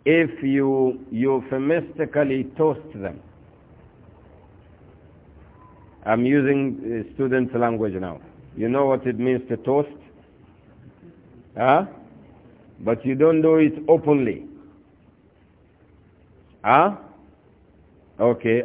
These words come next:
أو أكننتم في أنفسكم, or if you keep it to yourself, the interest you have in the woman whose husband had, has died. You know, some of us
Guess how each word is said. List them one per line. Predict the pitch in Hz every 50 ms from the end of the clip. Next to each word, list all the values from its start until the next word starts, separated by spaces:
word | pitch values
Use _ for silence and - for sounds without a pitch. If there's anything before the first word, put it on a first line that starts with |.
| - -
أو | 151 175 180
أكننتم | 165 165 143 - 156 156 170 180 180 156 165 156 156 143
في | 110 151 160 131
أنفسكم, | 131 131 127 - 139 131 - 123 - 123 123 123 120 -
or | 123 131 139 147 165 180 170 147 - - - - - -
if | 151 156 151 -
you | 151 151 - -
keep | - 190 190 190
it | 185 160 123 107
to | - 147
yourself, | 135 127 120 110 95 - 123 117 87 73 - - - - - - - - - - - _ - - - - - - - - - - - - 101
the | 117 131 131 131
interest | 131 165 175 165 - - 143 151 151 139 - -
you | 135 127 120
have | 117 131 135 139 120 110 -
in | 127 123 123 120 110
the | 110 117
woman | 117 123 131 131 135 131 131 131 127
whose | 127 135 131 107
husband | 117 123 117 110 107 123 120 120 110
had, | 101 107 104 90 101 98
has | 98 104 95 90 85
died. | 104 98 90 71 - - - _ _ _ _ _ _ _ _ _ _ _ _ _ _ - - _ _ _ _ _ -
You | 117 135
know, | 147 170 180 180 165 -
some | - 185 208 208
of | 202 190 165 117 -
us | 156 170 160 135